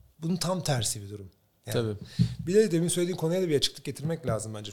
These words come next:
Speaker 1: Bu kredi konusu.
Speaker 2: Evet.
Speaker 1: Güzel bir noktaydı o. Ya kefalet öne girmeyeceğim. Bankalar, mesela bizim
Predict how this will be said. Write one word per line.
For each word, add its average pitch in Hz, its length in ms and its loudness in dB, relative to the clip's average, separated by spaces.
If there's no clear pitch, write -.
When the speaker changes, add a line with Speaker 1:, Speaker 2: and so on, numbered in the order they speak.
Speaker 1:
Bu - 80 2
kredi 139 240 -2
konusu. 110 420 -10
Speaker 2:
Evet. 117 260 2
Speaker 1:
Güzel 143 300 0
bir 135 40 -2
noktaydı 113 460 -6
o. 180 120 -6
Ya 123 120 0
kefalet 139 500 -2
öne 143 140 -4
girmeyeceğim. 123 500 -4
Bankalar, 131 720 0
mesela 123 280 0
bizim 156 240 -2